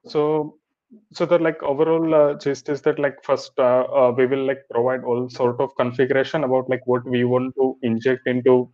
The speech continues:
uh, you know, uh, into, uh, Drift, uh, Drift Jet application. And, uh, once we have all sort of configuration, what we need to do is, like, when Mautic is, uh, tracking that particular lead or particular contact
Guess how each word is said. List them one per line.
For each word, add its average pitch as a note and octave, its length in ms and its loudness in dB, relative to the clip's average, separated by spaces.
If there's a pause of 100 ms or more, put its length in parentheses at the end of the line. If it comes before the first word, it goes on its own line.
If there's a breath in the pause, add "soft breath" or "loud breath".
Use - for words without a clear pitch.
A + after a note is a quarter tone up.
(140)
uh, A2+ 220 2
you A#2 80 -4
know, C3 160 -6 (420 loud breath)
uh, A#2 140 2
into, A#2+ 480 0
uh, A#2+ 200 4
Drift, B2 280 -2 (100)
uh, A#2+ 200 2 (200)
Drift C3 280 0
Jet C3+ 160 0
application. C#3+ 580 -2 (360 loud breath)
And, B2+ 240 0
uh, A#2+ 100 4
once C#3 280 0
we E3 140 4
have D#3 180 4
all C#3 160 4
sort C#3+ 240 0
of C#3+ 140 -6
configuration, C#3+ 680 0
what C3 200 -2
we C#3 120 0
need C#3 280 -4
to C3+ 60 -2
do C3+ 180 4
is, E3 320 -2
like, C#3+ 220 -2
when D3 300 -4 (140)
Mautic B2 420 0
is, - 480 -8
uh, A#2+ 260 6 (120)
tracking C#3+ 400 2
that C#3+ 200 0
particular C3 460 0
lead C3 280 -2 (100)
or A#2+ 140 4
particular B2+ 560 0
contact D#3+ 420 0